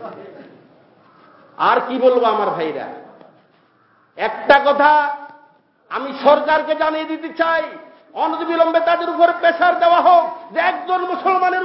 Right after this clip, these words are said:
রক্ত যদি আর রক্ত দিয়ে যদি মায়ানমারের জমি রক্তাক্ত হয়, তাহলে সারা বিশ্বের মুসলমান ঐক্যবদ্ধভাবে এই বৌদ্ধ সমাজকে পৃথিবী থেকে মুছে দিবে, মুছে দিবে।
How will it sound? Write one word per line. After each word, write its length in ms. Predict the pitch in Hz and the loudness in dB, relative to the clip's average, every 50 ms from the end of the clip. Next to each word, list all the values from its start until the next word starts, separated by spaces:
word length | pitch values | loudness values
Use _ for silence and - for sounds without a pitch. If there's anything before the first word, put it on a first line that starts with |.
| 339 - - | -6 -4 2
রক্ত 340 | 427 370 370 370 370 370 392 370 | 2 2 2 2 -4 -8 -6 -6
যদি 160 | 370 359 370 370 370 | -4 -2 2 2 4
আর 180 | 381 370 370 - - - - - - - - _ _ | 4 4 2 0 -2 -8 -12 -16 -20 -20 -20 _ _
রক্ত 380 | - 285 339 330 - - 349 370 359 | 0 0 0 0 -2 -2 2 2 4
দিয়ে 180 | 359 359 359 349 | 6 6 4 4
যদি 180 | 349 349 359 349 349 | 4 2 2 4 4
মায়ানমারের 560 | 349 359 359 349 349 349 349 339 339 339 339 | 4 4 4 4 2 2 4 4 4 4 4
জমি 220 | 339 330 330 339 330 | 2 0 0 2 4
রক্তাক্ত 600 | 311 339 339 339 - - 349 330 330 - - 320 320 | 4 4 4 2 0 0 0 0 0 0 2 2 4
হয়, 320 | 277 269 311 311 302 269 208 - - - - | 6 6 4 4 2 0 -4 -8 -12 -16 -8
তাহলে 240 | - 294 311 330 339 - | -4 -2 0 0 -2 -4
সারা 240 | - - 330 349 349 320 | 0 2 4 4 4 2
বিশ্বের 400 | 349 339 - - - 349 349 330 | 0 -4 -8 -6 -6 -6 -4 -4
মুসলমান 480 | 320 311 - 294 320 311 320 311 302 262 - - - - | -6 -8 -6 -6 -6 -4 -4 -4 -6 -6 -8 -14 -10 0
ঐক্যবদ্ধভাবে 1000 | - 339 370 - - - - 359 349 339 330 330 - 370 339 330 339 330 311 320 311 277 - - - - | 0 0 0 0 -4 0 0 2 4 4 2 0 -2 -4 0 2 2 4 6 6 6 6 4 0 -4 2
এই 140 | 277 302 302 302 - | 2 2 2 2 -2
বৌদ্ধ 300 | - 370 370 359 - - 339 - | -2 -2 -2 -2 -6 -8 -8 -6
সমাজকে 440 | - 302 311 320 302 294 - - 294 294 294 - | -4 -2 -2 -2 -4 -4 -4 -6 -6 -6 -6 -6
পৃথিবী 380 | - 349 - - 330 320 349 | -8 -8 -6 -4 -4 -4 -4
থেকে 220 | 262 285 269 269 277 254 | -4 -4 2 4 4 4
মুছে 320 | 247 247 311 - - 285 277 | 4 0 -4 -4 -4 -8 -8
দিবে, 240 | 277 254 226 233 233 | -8 -8 -4 -4 -4
মুছে 280 | 220 226 269 254 - 233 | -4 -4 -10 -12 -12 -14
দিবে। 240 | 208 214 202 196 190 | -16 -14 -14 -14 -14